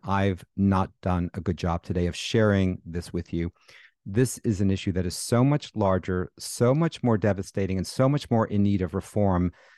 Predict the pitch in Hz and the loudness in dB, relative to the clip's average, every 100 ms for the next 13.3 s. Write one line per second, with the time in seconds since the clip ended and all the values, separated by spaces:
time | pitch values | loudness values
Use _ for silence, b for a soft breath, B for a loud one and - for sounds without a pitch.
0 | _ 113 104 101 113 123 117 110 92 90 | _ 2 2 2 4 4 2 -2 -2 -4
1 | - - 95 92 87 87 95 92 85 87 | -8 -4 0 2 0 2 2 2 0 -4
2 | - _ _ _ 127 98 143 151 113 101 | -8 _ _ _ 0 2 2 2 2 0
3 | 107 185 180 123 104 113 85 104 104 - | 2 2 4 2 2 0 0 0 -2 2
4 | 127 156 - 90 - - 185 180 - 180 | 4 4 2 -6 -8 -2 0 0 -2 -4
5 | 170 - 110 123 131 123 123 110 - 123 | -4 0 4 6 6 4 2 0 -4 0
6 | 120 101 80 71 - 113 147 151 135 123 | 2 2 -6 -4 0 2 2 0 0 0
7 | 120 113 - 98 98 87 95 - 98 95 | -2 -2 -2 -2 -2 -2 -4 0 2 4
8 | 90 95 - - 92 - b b b _ | 4 2 0 -2 -2 -2 b b b _
9 | - 120 123 101 104 151 143 92 - - | -2 2 2 2 4 4 4 0 -4 -12
10 | - _ _ _ - 117 127 113 104 101 | -18 _ _ _ 0 4 4 6 4 4
11 | 131 156 156 120 110 - 117 117 - - | 4 2 0 0 0 0 -2 -2 -4 -2
12 | 120 135 143 - 110 104 127 175 175 - | 0 2 -2 -2 2 4 4 4 2 -2
13 | - - - | -12 -16 -20